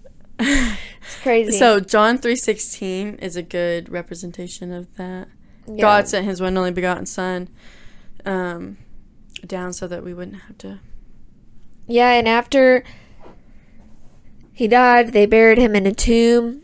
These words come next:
Speaker 2: He was dead for three days, and then he raised from the dead.
Speaker 1: Yes.
Speaker 2: And, um,
Speaker 1: Mary and Mary found him.
Speaker 2: Yeah.
Speaker 1: Well, well, lack of. But Jesus did speak to them.
Speaker 2: And they're like, "He has risen."
Speaker 1: Yes.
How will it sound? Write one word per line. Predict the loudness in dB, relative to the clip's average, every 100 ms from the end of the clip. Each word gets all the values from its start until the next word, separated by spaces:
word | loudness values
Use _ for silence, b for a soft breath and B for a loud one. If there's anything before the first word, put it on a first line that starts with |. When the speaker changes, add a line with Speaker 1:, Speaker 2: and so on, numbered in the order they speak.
| _ -6
Speaker 2:
He | -2
was | 0
dead | 4 2 2
for | 0
three | 2 4
days, | 4 4 4 2 -2 -6
and | -4 0
then | 2 2 0
he | 0
raised | 2 0 0 -4
from | -4
the | -2
dead. | 2 4 4 2 0
Speaker 1:
Yes. | 0 0 0 -4 -4
Speaker 2:
And, | -2 0 0 -4 -6 -10
um, | b b
Speaker 1:
Mary | -12 -6 -2 0 0 0 -4 -6 -6
and | -8 -6 -8
Mary | -6 -6 -8 -8 -12 -14
found | -10 -8 -8 -10
him. | -12 -14 -10
Speaker 2:
Yeah. | 0 0 2
Speaker 1:
Well, | 4 4 2 -6 -20 -20 -16
well, | -8 -6
lack | -6 -10 -12
of. | -12 -12 -16 b b b b b b b -20 -20 -20 -10
But | -8
Jesus | -8 -8 -8
did | -8 -8
speak | -10 -14
to | -12 -12
them. | -12 -18 -20 -20 -12 -6
Speaker 2:
And | 0
they're | 2 4
like, | 2 0
"He | -2 0
has | 2 2 0
risen." | 2 4 4 2 0 0 -2 -2 -4
Speaker 1:
Yes. | -8 -12 -14 -16 -18